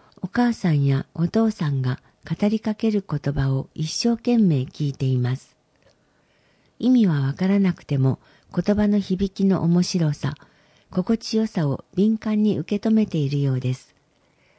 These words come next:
そして成長とともに言葉を理解し、真似ることもできるようになります。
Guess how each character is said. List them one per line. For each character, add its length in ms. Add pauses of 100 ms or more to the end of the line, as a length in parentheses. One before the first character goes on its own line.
(360)
そ 180
し 160
て 280
成 280
長 240
と 160
と 140
も 120
に 220 (320)
言 240
葉 140
を 80
理 140
解 280
し、 300 (380)
真 140
似 160
る 100
こ 140
と 120
も 200
で 140
き 180
る 140
よ 160
う 60
に 140
な 120
り 140
ま 160
す。 240